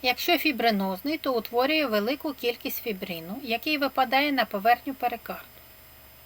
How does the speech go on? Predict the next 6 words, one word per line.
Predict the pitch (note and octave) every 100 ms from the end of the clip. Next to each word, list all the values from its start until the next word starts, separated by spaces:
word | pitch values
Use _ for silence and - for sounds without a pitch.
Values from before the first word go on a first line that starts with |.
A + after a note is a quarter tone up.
| - - - - - - - -
де | A3+ C4
можуть | B3 D#4 F4 E4
утворюватися | B3+ - G#3+ A#3+ A#3+ A#3+ A#3+ - A#3
злуки, | G3+ F3+ - - - - - - - - - - -
що | - C#4
порушує | - G#3 G#3+ C4+ E4 D#4+ B3+